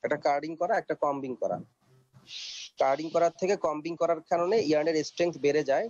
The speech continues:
কারণ ইয়ার্নটা fiber গুলা parallelization বেশি হয়, বেশি parallelization হওয়ার পরে ছোট ছোট fiber গুলাকে আমরা ওখান থেকে এক্স-, আহ, সবগুলাই সাধারণত uniform লেন্থের fiber থাকে, that's why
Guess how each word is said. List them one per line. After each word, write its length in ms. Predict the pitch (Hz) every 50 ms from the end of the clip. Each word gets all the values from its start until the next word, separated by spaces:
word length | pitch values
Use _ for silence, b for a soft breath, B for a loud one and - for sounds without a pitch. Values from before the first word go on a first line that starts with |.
| _ _
কারণ 260 | - 123 123 135 135 131
ইয়ার্নটা 580 | 127 139 139 143 147 135 - 156 160 156 - - _ _ _ -
fiber 300 | 135 131 135 147 151 160
গুলা 180 | 147 160 160 160
parallelization 760 | _ 151 139 131 139 147 143 147 147 147 147 143 - 160 151
বেশি 300 | 131 135 127 - - 147
হয়, 260 | 131 139 156 208 240 _ - _ _ _ _ _ _ - - - _ - - - - _ - -
বেশি 260 | 233 131 131 - -
parallelization 680 | 147 _ 156 143 147 147 147 151 151 151 143 160 156 143
হওয়ার 300 | 135 143 147 147 147 147
পরে 260 | _ 151 147 160 156
ছোট 280 | - - - 139 139
ছোট 240 | 147 - - 156 151
fiber 360 | - 143 139 131 143 143 143
গুলাকে 340 | 135 143 143 143 139 - 151
আমরা 180 | 139 135 135 139
ওখান 180 | 131 143 139
থেকে 200 | 127 139 135 143
এক্স-, 220 | 131 - - - -
আহ, 760 | 123 123 120 - - - _ - - 104 123 127 120 - -
সবগুলাই 440 | - - - 127 123 139 143 143 135
সাধারণত 340 | - 135 131 143 139 131 151
uniform 460 | 139 135 135 135 131 - 147 143 139
লেন্থের 240 | 139 139 - 139 131
fiber 320 | _ - 127 131 135 - _ -
থাকে, 360 | 175 - - _ _ - 170
that's 200 | 143 131 156 - - -
why 140 | 156 175